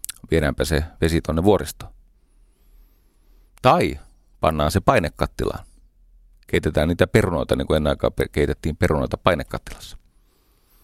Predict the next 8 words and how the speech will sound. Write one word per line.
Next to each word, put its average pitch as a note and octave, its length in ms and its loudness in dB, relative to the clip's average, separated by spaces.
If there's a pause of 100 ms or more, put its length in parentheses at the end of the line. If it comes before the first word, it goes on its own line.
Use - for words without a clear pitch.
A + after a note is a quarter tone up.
(460)
Niin F2 80 -4
huomataan, G2+ 500 6
että F2 380 2 (2500)
me F#2 120 -2
saimme F#2+ 420 2
aikaan E2+ 720 2
virheellisen D#2+ 640 0
tuloksen. - 460 -2